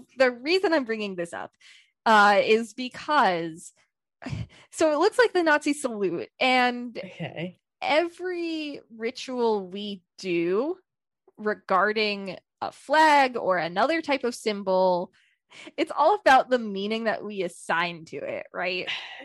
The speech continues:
Speaker 2: Yeah, I guess, but I don't know.
Speaker 1: So to think that Americans on a daily basis were doing the Nazi salute,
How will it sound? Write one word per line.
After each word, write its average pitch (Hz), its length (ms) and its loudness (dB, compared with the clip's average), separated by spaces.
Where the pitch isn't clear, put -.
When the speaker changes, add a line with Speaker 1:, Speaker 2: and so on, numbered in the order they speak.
Speaker 2:
Yeah, 226 560 -2
I 233 180 -8
guess, 180 640 -2
but 208 180 -6
I 240 60 -16
don't 202 160 -10
know. 175 460 -4
Speaker 1:
So 302 280 6
to 330 220 -6
think 247 640 -4
that 202 760 2
Americans 214 1300 -2
on 226 180 -2
a 226 60 -2
daily 208 500 -4
basis - 880 -10
were 226 300 0
doing 269 380 -2
the 208 100 2
Nazi 202 340 0
salute, 185 680 -6